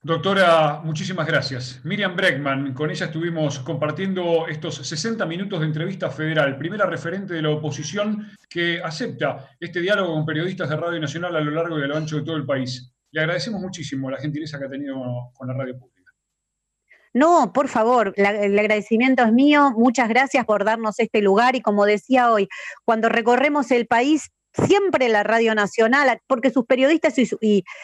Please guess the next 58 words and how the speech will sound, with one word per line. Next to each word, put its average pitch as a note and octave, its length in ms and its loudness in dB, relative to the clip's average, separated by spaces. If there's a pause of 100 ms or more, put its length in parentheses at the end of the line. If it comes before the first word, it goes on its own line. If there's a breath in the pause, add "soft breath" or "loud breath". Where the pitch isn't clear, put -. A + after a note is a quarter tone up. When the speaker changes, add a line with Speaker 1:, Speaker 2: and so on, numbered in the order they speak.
(120)
Speaker 2:
eh, G3+ 160 4
siempre C#4 300 2
intentan A3 540 2
que F#3+ 100 0
nuestra F#3 320 2
voz A3+ 220 0
se A3 80 2
escuche A#3 500 2
más G#3+ 220 2
allá A#3 360 2 (420 soft breath)
de, F3+ 560 2 (240 soft breath)
de F#3 240 2
cuál A#3+ 200 2
sea A#3 160 4
la G#3+ 120 4
política G#3+ 460 2
oficial G#3 480 2
de G3+ 80 2
la F#3 140 4
radio G#3+ 320 2
en G3+ 80 0
uno G#3+ 180 4
u G3+ 100 6
otro G#3 200 4
determinado F#3+ 580 2
momento, A3+ 380 2
siempre D#4 400 2
nos G#3+ 120 4
han G#3+ 140 2
dado G#3+ 220 2
un G3+ 120 0
lugar, A#3 300 6
así A3+ 220 0
que G3+ 100 2
soy A3+ 220 2
yo C4 180 4
la B3+ 120 4
que F#3 100 0
está G#3 140 0
agradecida G#3 640 2
y A3+ 40 4
les F#3 180 2
agradezco G3+ 760 0 (400 loud breath)
que, D#3+ 720 4
que F3+ 120 0
me F3+ 120 0
hayan F#3 260 0
entrevistado F3 600 0
en F#3 80 0
el F3+ 120 2
día G3+ 200 4
de A#3+ 100 4
hoy F#4 120 6
y - 20 -8
que F#3+ 100 0
nos F3 140 2
hayan G#3 280 0
dado G3 360 2